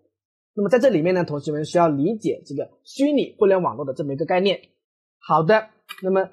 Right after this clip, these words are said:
了解了这个虚拟互联网络的概念，我们接下来进入本节课第二个部分内容的学习。那么第二个部分是这个I P协议。那么在学习之前，我们先来回顾一下前面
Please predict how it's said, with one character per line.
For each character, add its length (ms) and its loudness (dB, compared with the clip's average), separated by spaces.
了 300 2
解 200 2
了 120 -8
这 100 -8
个 220 -4
虚 300 0
拟 280 -2
互 100 4
联 160 2
网 120 -4
络 80 -8
的 80 -10
概 200 0
念， 220 -2
我 80 -6
们 100 -2
接 60 -6
下 100 2
来 160 4
进 240 -4
入 80 6
本 280 -6
节 180 -4
课 260 -2
第 80 -2
二 120 2
个 40 -2
部 80 -6
分 120 -2
内 60 2
容 60 0
的 60 -2
学 180 -2
习。 240 0
那 80 -4
么 80 -2
第 120 0
二 80 2
个 60 0
部 140 -2
分 280 0
是 160 -10
这 220 -6
个 80 -16
I 160 0
P 180 -4
协 240 -10
议。 320 -8
那 80 2
么 140 4
在 180 2
学 160 -2
习 80 -2
之 140 -4
前， 340 0
我 80 -12
们 160 -10
先 140 -8
来 100 -2
回 280 -4
顾 160 -2
一 80 0
下 260 -2
前 180 0
面 180 2